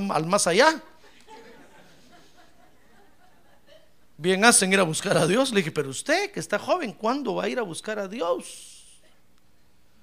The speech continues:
"No, no", me dijo, "no, yo no estoy pensando en eso, ni tengo tiempo".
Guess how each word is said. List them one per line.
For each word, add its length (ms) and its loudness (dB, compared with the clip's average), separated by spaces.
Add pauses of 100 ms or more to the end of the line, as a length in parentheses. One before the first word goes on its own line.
(280)
"No, 220 -2
no", 280 4
me 120 0
dijo, 160 -2
"no, 180 -4
yo 100 -4
no 60 -4
estoy 160 -4
pensando 380 -4
en 100 -6
eso, 200 -4
ni 140 -8
tengo 260 -2
tiempo". 380 -2